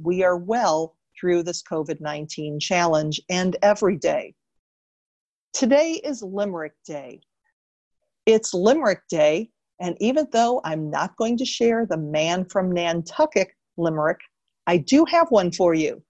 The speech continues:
There was a young lady of Lynn who was so uncommonly thin that when she essayed to drink lemonade, she slipped through the straw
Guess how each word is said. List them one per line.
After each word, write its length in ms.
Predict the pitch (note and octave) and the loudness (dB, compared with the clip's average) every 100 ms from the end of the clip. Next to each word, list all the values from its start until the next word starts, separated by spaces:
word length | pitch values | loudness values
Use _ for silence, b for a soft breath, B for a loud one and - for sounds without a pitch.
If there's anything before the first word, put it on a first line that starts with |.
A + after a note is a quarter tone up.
| _ _ _ _ _ _ _ _ - | _ _ _ _ _ _ _ _ 2
There 160 | G3+ | 4
was 400 | G#3 G#3 B3+ D4 | 6 6 4 4
a 40 | D4+ | 0
young 300 | C#4 C#4+ A#3 | -2 -4 -4
lady 360 | G3+ A3 A3+ | -2 -2 -4
of 120 | G#3 D#3 | -6 -6
Lynn 380 | D#3 F#3 D#3 C#3 - _ _ _ _ | -6 -6 -6 -10 -20 _ _ _ _
who 140 | D#4 C#4+ | 0 2
was 340 | F4 E4+ - | 2 2 0
so 220 | D#4 D4+ D4+ | 0 0 0
uncommonly 920 | A3+ G3 - C#4+ D4 D4+ D4 C#4 B3+ | -2 -4 -6 -4 -2 -2 -4 -4 -6
thin 560 | - - C#4 F3 C#3+ - _ _ _ _ _ | -4 0 0 0 -6 -18 _ _ _ _ _
that 160 | A3+ - | 0 2
when 280 | A3 C4 E4 | 0 0 -2
she 200 | - F4 | -2 -2
essayed 640 | F4 - F3+ D3+ D#3+ F3 _ _ - | -2 -4 -4 -2 -2 -6 _ _ -10
to 120 | F3 | -8
drink 440 | C3+ G3+ C#4 D4+ | -2 0 0 0
lemonade, 680 | G3+ F3+ E3 G#3 A3+ F3+ G3 _ _ | 0 0 0 0 0 0 -4 _ _
she 240 | - - C4 | -8 0 0
slipped 420 | - E4 F#4 - | 0 0 -2 2
through 140 | E4+ | 2
the 120 | F4 F4+ | 2 -2
straw 540 | - - F3 D#3+ E3+ | -4 0 4 4 2